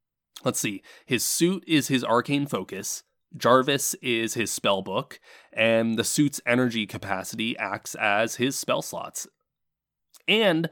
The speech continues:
Stark's spell casting ability, hands down, has to be intelligence, so all boxes checked.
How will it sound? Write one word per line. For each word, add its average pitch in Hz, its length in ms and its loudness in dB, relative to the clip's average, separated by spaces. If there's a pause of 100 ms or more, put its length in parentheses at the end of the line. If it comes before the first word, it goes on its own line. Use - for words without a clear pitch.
(180)
Stark's - 400 2
spell 175 420 4
casting 104 480 0
ability, 107 420 -2
hands 202 500 2
down, 104 420 2 (180)
has 104 300 -2
to 110 100 -6
be 98 160 -8
intelligence, 95 760 -10
so 101 420 -4 (460)
all 101 140 2
boxes 92 400 -6
checked. - 360 -12